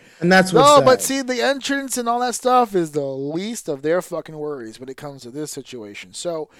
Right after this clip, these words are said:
Speaker 2: we do the big entrance, right? He gets the pyro, he's got the big hero's welcome and the whole deal and the whole what's it's. And, uh, it, it was dope. It was dope to see Wale live. It was the, the vibe in the building was cool.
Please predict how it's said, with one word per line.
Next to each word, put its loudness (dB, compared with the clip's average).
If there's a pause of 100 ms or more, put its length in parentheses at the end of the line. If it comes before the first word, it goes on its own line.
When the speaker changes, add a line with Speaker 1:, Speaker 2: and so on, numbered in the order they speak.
(360)
Speaker 2:
we -4
do -4
the -6
big 0
entrance, -2
right? -4
He -10
gets -4
the -10
pyro, 2
he's -10
got -4
the -14
big 0 (380)
hero's -4
welcome 0
and -12
the -10
whole -4
deal -6
and -20
the -14
whole -6
what's -2
it's. -12 (520)
And, -10
uh, -4
it, -6
it -4
was 0
dope. 2
It -8
was -6
dope 0
to -18
see -10
Wale 0
live. 0
It -14
was -14
the, -2
the -8
vibe 0
in -8
the -10
building -6
was -12
cool. -8